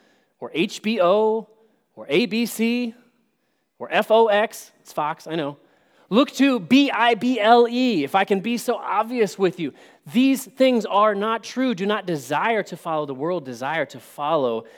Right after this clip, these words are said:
Jesus. But here's what happened. God's people face real dangers. And so when they faced those real dangers, they got scared. It's the same for us. When we see real dangers, for them it was the Philistines. For, for you,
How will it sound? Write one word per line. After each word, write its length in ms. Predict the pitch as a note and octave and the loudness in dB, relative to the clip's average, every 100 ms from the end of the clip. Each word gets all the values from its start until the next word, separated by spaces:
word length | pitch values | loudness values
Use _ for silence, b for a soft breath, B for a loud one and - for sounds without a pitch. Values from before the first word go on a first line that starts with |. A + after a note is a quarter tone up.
| B - | B -20
Jesus. 800 | A#2 C#3+ G3+ G3+ C3+ G2+ - - _ b b b | -14 -6 -2 -2 -6 -10 -18 -20 _ b b b
But 80 | F3+ | -4
here's 200 | F#3 A3+ | -2 -2
what 120 | G#3+ | -4
happened. 340 | F#3 G3 B2+ A2+ | -4 -4 -4 -4
God's 300 | D#3 F3+ - | -2 -2 -4
people 280 | G#3 F3+ | -10 -8
face 300 | C#3 F#3 E3 | -8 -6 -6
real 300 | C3+ D3+ G3 | -6 0 0
dangers. 500 | F#3+ F3 F#3+ D3 A#2 | 0 0 0 -2 -6
And 100 | A#2 | -10
so 140 | - D#3+ | -6 -4
when 160 | D3+ | -2
they 100 | C#3 | -4
faced 400 | A#2+ - F3+ G#3+ | -6 -2 -2 -2
those 200 | G3+ F3+ | -4 -6
real 180 | C#3+ E3+ | -4 -6
dangers, 460 | D3+ C#3+ E3 E3+ D3 | -4 -4 -4 -8 -4
they 120 | C#3+ | -4
got 220 | C#3+ B2+ | -4 -6
scared. 600 | - - - C3+ G#2 F2 _ b b b b b - | -10 -14 -8 -6 -6 -10 _ b b b b b -4
It's 140 | F#3 | -4
the 100 | E3 | -2
same 360 | - - F3+ F3+ | -8 -4 -2 -4
for 200 | D#3+ D3+ | -4 -2
us. 320 | D#3+ C#3 - b - | -2 -2 -10 b -6
When 160 | D3+ | -2
we 80 | D3 | -2
see 300 | - - G#3+ | -4 -8 -4
real 200 | F#3+ F#3+ | 0 0
dangers, 480 | E3 E3+ F3 F#3+ F3 | 2 -2 0 -4 -6
for 100 | D3 | -2
them 220 | D3 F#3+ | 0 0
it 80 | G#3 | -4
was 120 | E3+ | -8
the 80 | D#3 | -8
Philistines. 720 | - F#3 F#3 - G3+ G#3 G#3 | -2 -2 -2 -4 -4 -4 -6
For, 220 | - F3 | -6 -6
for 140 | - E3 | -4 -8
you, 380 | D#3 G3 A3+ | -6 -4 -4